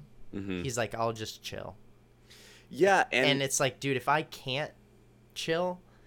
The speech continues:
Speaker 2: and if I feel like, here's the way that I put it. When I'm walking on the streets of New York for most of the year, it's either too cold or too hot for me,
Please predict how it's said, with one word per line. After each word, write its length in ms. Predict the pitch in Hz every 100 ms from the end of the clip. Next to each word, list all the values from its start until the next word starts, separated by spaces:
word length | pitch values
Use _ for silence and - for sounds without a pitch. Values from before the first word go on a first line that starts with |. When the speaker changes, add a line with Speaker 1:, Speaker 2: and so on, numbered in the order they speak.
| - - -
Speaker 2:
and 120 | 131
if 140 | 127 -
I 140 | 135
feel 340 | 147 160 151 143
like, 380 | 120 113 - - - - _ - - - - - -
here's 240 | - 160 143
the 80 |
way 200 | 135 120
that 120 | 113 110
I 80 |
put 220 | 107 113 101
it. 120 | - - - - - - - - - - - - -
When 180 | 107 117
I'm 580 | 127 147 170 180 180 180 - _ - - - - - - - - - - - - - - -
walking 380 | 120 127 - 127
on 80 |
the 60 | 117
streets 320 | - 123 -
of 60 | 117
New 60 | 110
York 380 | 110 107 - - - -
for 160 | -
most 380 | 113 117 120 -
of 100 | 117
the 60 | 110
year, 440 | 110 107 110 - - - - - -
it's 180 | 127 -
either 200 | 117 104 - - -
too 220 | - 170
cold 340 | - 147 147
or 40 | 131
too 220 | - 110
hot 280 | 104 98 -
for 100 | 98
me, 260 | 98 -